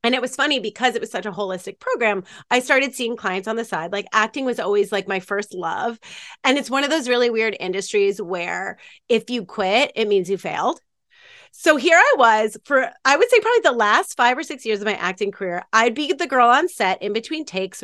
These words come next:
reading about gut health or neuroscience or something, and, like, holding court. I'm, like, talking to the grip or talking to the hair and makeup lady. I'm like, "You know, if you eat this, this happens, da, da, da, da, da, da, da." I'm like, it was the thing I liked to talk about the most. And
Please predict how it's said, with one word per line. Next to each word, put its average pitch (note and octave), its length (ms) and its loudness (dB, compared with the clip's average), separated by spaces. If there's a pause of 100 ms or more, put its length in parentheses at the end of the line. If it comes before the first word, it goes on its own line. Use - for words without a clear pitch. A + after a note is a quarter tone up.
reading G3 340 0
about G#3+ 360 2
gut G#3 180 -4
health G3 380 0
or G#3+ 300 0
neuroscience F#3+ 600 -4
or A3 80 -8
something, G3 360 -6
and, A3+ 140 -4
like, G#3 140 0
holding A3 360 -2
court. G#3 380 -2 (360)
I'm, B3+ 100 2
like, B3 160 2
talking G3+ 300 -2
to D4 80 -2
the E4 100 -2
grip E4 480 4
or G#3+ 120 2
talking C#4+ 560 0 (280)
to - 140 0
the D#4 80 4
hair D#4+ 200 4
and D#4+ 100 -4
makeup F#4+ 260 0
lady. B3 160 4
I'm A#3 60 0
like, A#3+ 180 0
"You D#4 80 0
know, F#4+ 80 6
if B4 80 0
you C#4 140 -4
eat B4 200 4
this, E4 220 2
this F#4+ 200 -6
happens, C#4 280 2
da, A3 80 -4
da, C4 160 -2
da, C#4+ 120 0
da, A#3+ 100 2
da, G#3+ 120 0
da, B3+ 180 0
da." G#3+ 160 0 (440)
I'm F4+ 160 8
like, F4 220 6
it D#4+ 160 0
was F4 100 2 (100)
the D4+ 140 2
thing D4 220 2
I D#4 80 2
liked B3+ 280 -2
to D4 80 -8
talk B3+ 220 0
about B3+ 220 0
the A#3+ 80 -2
most. A3+ 560 0 (280)
And B3+ 400 2